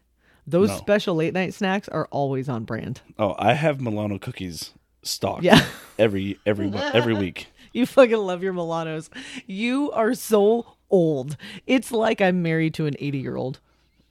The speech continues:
Speaker 2: You're welcome.
Speaker 1: It's unbelievable.
Speaker 2: Without the financial
Speaker 1: My
Speaker 2: savvy
Speaker 1: Milanos.
Speaker 2: of an eighty-year-old. <laughs>
Speaker 1: My Milanos.
Speaker 2: They're so good.
Speaker 1: Oh my gosh.
Speaker 2: They're so
Speaker 1: That's
Speaker 2: good.
Speaker 1: probably the single oldest thing about you.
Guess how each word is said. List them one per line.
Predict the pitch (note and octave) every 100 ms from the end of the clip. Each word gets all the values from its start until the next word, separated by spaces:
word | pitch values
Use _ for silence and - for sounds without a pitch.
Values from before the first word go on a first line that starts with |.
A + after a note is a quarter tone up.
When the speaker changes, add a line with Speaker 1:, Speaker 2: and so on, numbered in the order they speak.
| - -
Speaker 2:
You're | - F#3
welcome. | F#3+ - A3
Speaker 1:
It's | A3+ -
unbelievable. | G#3 G#3+ E3+ D#3+ D#3+ D#3+ D3 C3 C#3 - _ -
Speaker 2:
Without | A#2+ B2+ A#2
the | G#2
financial | G2+ G#2 A#2 -
Speaker 1:
My | F#2 F3 F#3+ G3
Speaker 2:
savvy | F#3+
Speaker 1:
Milanos. | D#3+ D3+ D3+ D3+ C3+
Speaker 2:
of | B2
an | -
eighty-year-old. | G#2 - C3 - F#3+ C#3+ -
<laughs> |
Speaker 1:
My | F3+ G3 G3+ G3+
Milanos. | G3 G3 F3+ D#3+ D#3 D#3+ D3+ - C3 D3 - -
Speaker 2:
They're | F#2+
so | - - F3+
good. | - - - -
Speaker 1:
Oh | F3 E3 D3
my | C#3 B2+
gosh. | C#3+ C3+ B2+ C#3+ -
Speaker 2:
They're |
so | - -
Speaker 1:
That's | F3+ F3+
Speaker 2:
good. | -
Speaker 1:
probably | D#3 F3+ F3 E3+
the | D#3+
single | - D#3 D3 A2+
oldest | C3 C3 -
thing | C3+
about | C3 A2+
you. | G2+ A2